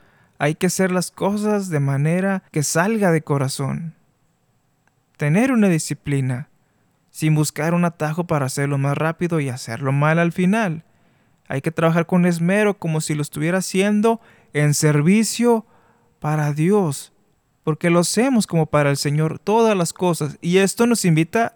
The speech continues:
a hacer siempre cosas buenas, porque usted no puede decir, "Yo voy a hacer las cosas como para Dios", pero está haciendo una actividad que no debe de hacer.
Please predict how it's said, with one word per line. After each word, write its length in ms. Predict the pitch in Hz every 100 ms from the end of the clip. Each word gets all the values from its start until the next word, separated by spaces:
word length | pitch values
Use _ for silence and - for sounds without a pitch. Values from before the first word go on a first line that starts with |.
| -
a 160 | 151 143
hacer 300 | - 175 185
siempre 380 | 156 151 180
cosas 320 | 175 170 196 175
buenas, 400 | 190 277 131 -
porque 260 | 135 -
usted 180 | 143 151
no 120 | 185
puede 180 | - 190
decir, 240 | 185 196 - _ _ _
"Yo 120 | 151
voy 60 | 165
a 40 |
hacer 340 | 185 208 202 - _ _
las 180 | 156 -
cosas 340 | - 156 196
como 220 | - 208 208
para 300 | 208 208 220
Dios", 380 | 196 175 - - _ _ _ _ _ _ _ _ _ -
pero 180 | 160 151
está 200 | - 151
haciendo 280 | 160 151 156
una 140 | 156
actividad 560 | - 143 139 135 139 - - _ _ _ _ -
que 120 | 123
no 240 | 123 139
debe 380 | 139 147 127 131
de 100 | 131
hacer. 580 | 139 - 254 123 -